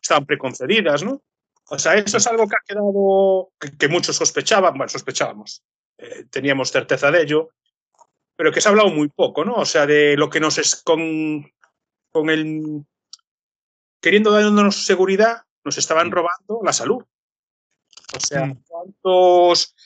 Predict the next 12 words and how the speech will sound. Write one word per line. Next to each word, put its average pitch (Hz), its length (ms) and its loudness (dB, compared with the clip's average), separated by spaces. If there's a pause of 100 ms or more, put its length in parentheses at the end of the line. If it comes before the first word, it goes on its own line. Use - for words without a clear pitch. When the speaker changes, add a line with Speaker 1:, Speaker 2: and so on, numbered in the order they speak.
(300)
Speaker 1:
medicamentos 160 800 -2
no 160 160 -4
pueden 143 320 0
estar 143 320 0
ahora 139 180 2
en 135 100 -4
funcionamiento 131 920 -4
o 123 340 2
han 135 120 2
sacado 127 320 -2
pequeños 135 320 -2
laboratorios 123 720 -2